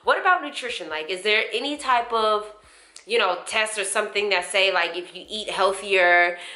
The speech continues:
you know, you can reverse the progression or you can slow the progression down or you can stop it, like, what?" And they basically told me, like,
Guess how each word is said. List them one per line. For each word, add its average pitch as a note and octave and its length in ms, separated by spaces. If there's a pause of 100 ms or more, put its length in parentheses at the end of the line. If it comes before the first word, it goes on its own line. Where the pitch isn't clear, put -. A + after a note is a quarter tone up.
(160)
you G3 120
know, D#3+ 500
you F#3 180
can G3 260
reverse F3+ 580
the - 120
progression F3+ 580
or E3 80
you D#3 160
can D#3 180
slow E3+ 260
the E3+ 80
progression E3 460
down F3 380
or E3+ 40
you D#3+ 120
can F3+ 140
stop F3+ 360
it, F3 140
like, C3+ 200
what?" F#3+ 320 (540)
And G3+ 220
they A#3+ 120
basically C#4+ 380
told A3+ 240
me, G#3 140
like, E3+ 500